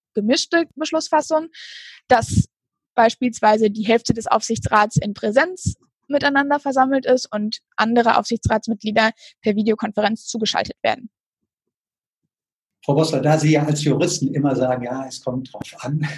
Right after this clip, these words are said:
Speaker 1: <laughs>
Speaker 2: so eine Fra-, eine Frage zu dem gesetzlich vorgesehenen Mindestsitzungsturnus, der ja in Paragraph einhundertzehn Aktiengesetz festgehalten ist. Ergeben sich in der gegenwärtigen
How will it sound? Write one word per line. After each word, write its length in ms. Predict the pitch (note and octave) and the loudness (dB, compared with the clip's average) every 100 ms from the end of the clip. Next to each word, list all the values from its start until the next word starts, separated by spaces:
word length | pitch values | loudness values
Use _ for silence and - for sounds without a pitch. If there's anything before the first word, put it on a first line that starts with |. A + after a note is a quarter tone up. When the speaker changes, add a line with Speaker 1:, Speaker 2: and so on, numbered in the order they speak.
| - | -6
Speaker 1:
<laughs> 600 | - G#4+ F#4+ F#4+ E4 D4 | 0 2 4 4 4 4
Speaker 2:
so 120 | D#3+ | 2
eine 200 | F#3+ E3+ | 2 0
Fra-, 220 | D#3+ D#3 - - - - - | 0 0 -2 -8 -16 -12 0
eine 120 | D#3 | 0
Frage 320 | D#3 E3 D#3+ | 2 2 0
zu 140 | - | 0
dem 140 | F3 F3+ | 0 2
gesetzlich 560 | F3 D3+ G#3+ - G3 | 2 2 0 -2 -4
vorgesehenen 720 | - F3+ E3 C#3+ D3 C#3+ C#3 | -2 0 0 2 4 4 2
Mindestsitzungsturnus, 1700 | C3+ F#3 D#3+ F3 - - - D3+ D3+ B2 G#2+ - C3 A#2 A2 A2 - | 2 0 0 -2 -4 -6 0 2 2 -2 -4 -4 -2 -2 -2 -6 0
der 180 | C3 B2+ | 2 4
ja 140 | B2+ | 4
in 160 | C3 B2 | 2 2
Paragraph 560 | C3 B2+ B2+ B2 B2+ - | 2 2 0 0 0 0
einhundertzehn 520 | B2 B2 A#2+ - C#3 | 0 2 0 -2 -2
Aktiengesetz 580 | C#3+ D3 D3 A2+ G#2+ - | -2 0 2 0 -2 -12
festgehalten 680 | A#2+ - - G2+ G2+ - - | -10 -10 -8 -10 -10 -12 -14
ist. 240 | - - - - - - | -14 -18 -18 -16 -14 -2
Ergeben 420 | D3+ D3 B3+ A3 | 0 2 4 2
sich 220 | F#3 E3+ | 0 -2
in 60 | D#3 | -2
der 120 | C#3 | -2
gegenwärtigen 1080 | C#3+ D3 E3+ E3 C3+ C3+ C3+ C3 B2 A#2+ | 0 2 2 0 -2 -2 -2 -2 0 -2